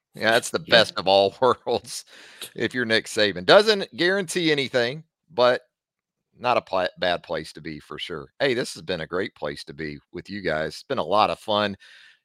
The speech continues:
Speaker 1: No Thursday night Tide this week. We're gonna give T N T a week off, but some three on three. Hey, it's not a back seat. It's not a sub for anybody, guys.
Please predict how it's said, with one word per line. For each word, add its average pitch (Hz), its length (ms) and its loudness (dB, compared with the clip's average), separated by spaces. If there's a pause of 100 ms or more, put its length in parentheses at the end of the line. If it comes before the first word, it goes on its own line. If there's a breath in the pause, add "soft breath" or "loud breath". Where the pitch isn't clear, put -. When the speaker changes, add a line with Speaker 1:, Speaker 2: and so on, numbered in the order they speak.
Speaker 1:
No 123 340 4
Thursday 170 540 2
night 151 340 2
Tide 143 480 4
this 104 240 -4
week. 95 320 -6
We're 101 120 -8
gonna 117 180 -4
give 120 320 0
T 120 260 -4
N 110 100 -6
T 127 420 -2
a 101 80 2
week 104 300 -6
off, 131 440 4
but 101 260 4 (520 soft breath)
some 104 200 -10
three 156 260 -2
on 143 220 2
three. 139 580 -4 (220)
Hey, 92 300 -2 (160)
it's - 200 -16
not - 160 -2
a 92 40 0
back 82 340 -6
seat. 101 380 -10 (140)
It's - 200 -16
not 104 160 -2
a 85 60 -8
sub 110 340 0
for 131 140 -6
anybody, 69 460 -6
guys. - 560 -10